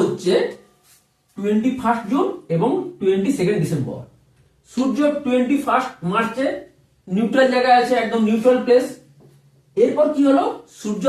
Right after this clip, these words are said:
আস্তে আস্তে মা একটা পাউরুটি কিনে নিয়ে এসেছে, দুভাগ করেছে,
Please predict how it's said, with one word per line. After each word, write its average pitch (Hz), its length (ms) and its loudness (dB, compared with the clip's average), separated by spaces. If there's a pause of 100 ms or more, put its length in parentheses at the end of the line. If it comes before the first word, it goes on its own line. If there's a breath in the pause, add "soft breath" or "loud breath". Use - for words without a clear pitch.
আস্তে 220 240 -4
আস্তে 240 240 -6 (720)
মা 165 220 -4 (140)
একটা - 180 -6 (140)
পাউরুটি 190 340 0
কিনে 160 180 -2
নিয়ে 127 140 -2
এসেছে, 104 220 -12 (520)
দুভাগ 175 360 0
করেছে, 208 280 0